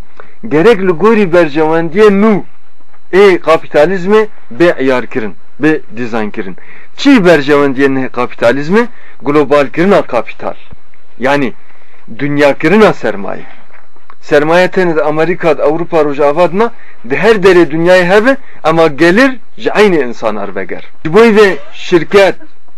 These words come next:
yatırım, finanse kirin, evana hemû belav dikin. Yani pere tişînin, fabrika çê dikin,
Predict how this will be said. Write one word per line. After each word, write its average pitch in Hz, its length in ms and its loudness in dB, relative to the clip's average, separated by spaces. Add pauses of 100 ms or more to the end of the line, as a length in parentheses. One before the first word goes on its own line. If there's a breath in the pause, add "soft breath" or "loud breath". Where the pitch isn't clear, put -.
(160)
yatırım, 165 640 2 (440)
finanse 160 520 2
kirin, 175 380 2 (300)
evana 170 280 2
hemû 196 440 0 (360)
belav 143 360 2
dikin. 117 220 -4
Yani 156 240 2 (640 soft breath)
pere 165 400 4
tişînin, 117 680 -4
fabrika 147 460 2
çê 156 300 2
dikin, 107 280 -4